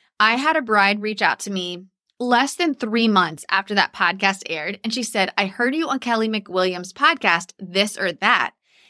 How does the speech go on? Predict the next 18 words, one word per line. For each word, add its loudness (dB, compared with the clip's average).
And 2
I 4
loved 2
what 2
you 0
had 2
to -6
say, 0
and 0
it -14
made -4
me -10
reach -10
out." -2
And 0
I 4
was 0
like 0